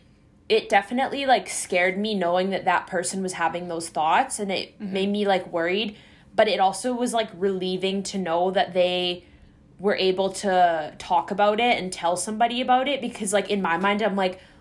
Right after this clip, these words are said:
Speaker 1: "What if they had never spoken up and
Speaker 2: Mm-hmm.
Speaker 1: something happened and none of us knew?" I think that would be
Speaker 2: Hundred percent.
Speaker 1: so much worse for your loved ones to, like, have to go through watching you, like, either, you know, d-,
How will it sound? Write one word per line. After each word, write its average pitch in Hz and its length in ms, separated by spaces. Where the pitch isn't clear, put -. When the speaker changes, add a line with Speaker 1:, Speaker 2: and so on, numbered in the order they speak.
Speaker 1:
"What 185 180
if 240 220
they 226 160
had 202 220
never 180 360
spoken 180 540
up 185 320
and 214 100
Speaker 2:
Mm-hmm. 190 80
Speaker 1:
something 202 380
happened 240 720
and 202 280
none 190 200
of 190 80
us 190 200
knew?" 165 500
I 208 120
think 233 260
that 208 220
would 214 140
be 247 80
Speaker 2:
Hundred 240 60
percent. - 100
Speaker 1:
so 196 140
much 208 280
worse 175 320
for - 160
your 196 180
loved 160 260
ones 196 340
to, 214 140
like, 185 260
have 208 300
to 190 440
go 196 180
through 208 260
watching 185 460
you, 180 300
like, 175 220
either, 175 640
you 190 120
know, 175 260
d-, - 120